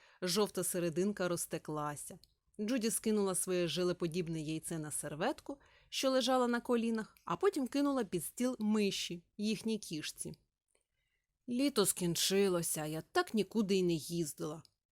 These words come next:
поскаржилася Джуді. «Ти їздила до бабусі Лоу?» заперечила мама. «Але ж це поруч, у старій нудній Вірджинії. Я не їла хот-догів, не каталася на американських гірках, не бачила кита».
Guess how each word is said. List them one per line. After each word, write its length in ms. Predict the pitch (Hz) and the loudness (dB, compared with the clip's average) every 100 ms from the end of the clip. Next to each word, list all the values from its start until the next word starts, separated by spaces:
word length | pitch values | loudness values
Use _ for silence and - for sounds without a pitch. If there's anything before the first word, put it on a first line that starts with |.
| - | -10
поскаржилася 840 | 156 - 160 156 160 156 147 160 | -8 -6 -6 -4 -6 -6 -4 -6
Джуді. 460 | 147 165 165 170 165 _ _ _ - | -6 -6 -8 -10 -16 _ _ _ -8
«Ти 100 | 185 | -4
їздила 500 | 156 190 165 196 196 | 0 -2 0 2 2
до 140 | 170 | 2
бабусі 440 | 180 180 196 196 196 | 2 2 0 0 0
Лоу?» 380 | 185 175 202 233 _ | 2 4 2 -2 _
заперечила 680 | 175 208 214 208 202 208 208 | -4 -2 0 0 0 -2 -2
мама. 360 | 202 196 196 208 _ _ _ - | 0 -2 -4 -8 _ _ _ -4
«Але 180 | 214 240 | 2 2
ж 100 | - | 4
це 120 | 285 | 2
поруч, 540 | - 285 254 175 - | 2 4 4 4 -2
у 40 | 175 | -2
старій 340 | - 220 302 | 2 4 4
нудній 360 | 269 180 190 247 | 4 2 0 0
Вірджинії. 760 | 190 143 - 180 180 160 165 - _ _ _ | 0 -2 -2 0 2 0 -6 -14 _ _ _
Я 100 | 185 | 4
не 80 | 220 | 4
їла 220 | 254 349 | 6 4
хот-догів, 760 | 240 214 170 139 202 214 190 165 | 2 0 0 2 6 6 4 -2
не 100 | 185 | -4
каталася 480 | 247 240 320 294 254 | -2 0 0 2 2
на 100 | 247 | 2
американських 640 | 233 233 - 302 - 233 | 0 -2 -2 -4 -2 -2
гірках, 540 | 170 - 202 240 - 165 _ _ - | -2 -2 0 0 -2 -10 _ _ -4
не 140 | 185 | 0
бачила 380 | 185 226 247 247 | 2 2 4 2
кита». 640 | - 247 - 180 196 185 | 2 0 2 2 4 2